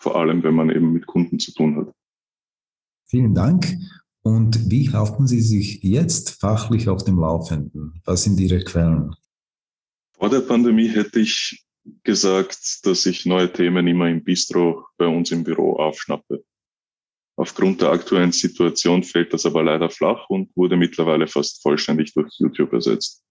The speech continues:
Speaker 1: Ich schaue mir Konferenzen an, ich schaue mir Tutorials an und es wird immer hier und da irgendwas Neues erzählt.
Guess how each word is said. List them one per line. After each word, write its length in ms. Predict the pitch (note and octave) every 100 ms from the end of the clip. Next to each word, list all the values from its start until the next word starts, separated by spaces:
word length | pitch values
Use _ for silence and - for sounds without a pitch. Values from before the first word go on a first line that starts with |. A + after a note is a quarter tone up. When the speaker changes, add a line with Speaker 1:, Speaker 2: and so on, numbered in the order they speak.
| _ _ _ _ _
Speaker 1:
Ich 140 | -
schaue 300 | - E2 E2
mir 200 | E2+ E2
Konferenzen 840 | - D#2+ D#2+ D#2 D2+ F2 - F2+ -
an, 320 | E2 E2 D#2+
ich 140 | D#2+
schaue 280 | - C2 D#2
mir 400 | D#2 D2+ D#2 D#2 - _
Tutorials 760 | - - D2+ D#2+ E2 D#2 D2+ -
an 400 | D#2 D#2 D2+ _ _ _ _ _ _ _ _ -
und 160 | F2+
es 140 | - -
wird 120 | -
immer 300 | E2+ F2 E2
hier 240 | - F2
und 120 | E2+ -
da 200 | D2+ D#2
irgendwas 560 | E2+ E2+ D#2 D2+ -
Neues 320 | - D2 -
erzählt. 380 | - - - -